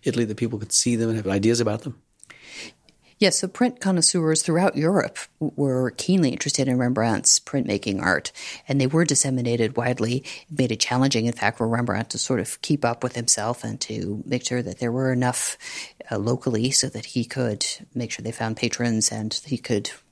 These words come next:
Speaker 2: have some input into the price. They were widely admired for their technique, which is described,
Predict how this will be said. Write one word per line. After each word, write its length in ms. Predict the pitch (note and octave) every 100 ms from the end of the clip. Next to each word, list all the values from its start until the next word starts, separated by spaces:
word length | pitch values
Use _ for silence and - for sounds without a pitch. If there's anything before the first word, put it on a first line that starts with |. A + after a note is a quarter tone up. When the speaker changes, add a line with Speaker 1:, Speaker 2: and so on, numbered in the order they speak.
| _ - - -
Speaker 2:
have 200 | B2 A#2+
some 180 | B2+ B2
input 300 | A#2+ A#2+ G#2
into 220 | A2 -
the 40 |
price. 460 | - B2 C3 - - - - - - - -
They 480 | C#3 C#3 C3+ C3+ C3 _ _ D#3+ C#3+
were 300 | D#3 D3+ D3
widely 360 | C#3 D#3 E3+ D3
admired 360 | C#3 B2+ C3
for 100 | -
their 120 | C3 B2
technique, 580 | B2+ - C3 F#3 - - - - - -
which 340 | D#3 - - - - - -
is 320 | C#3+ C#3 -
described, 680 | D3+ - D3 C#3 C#3 C#3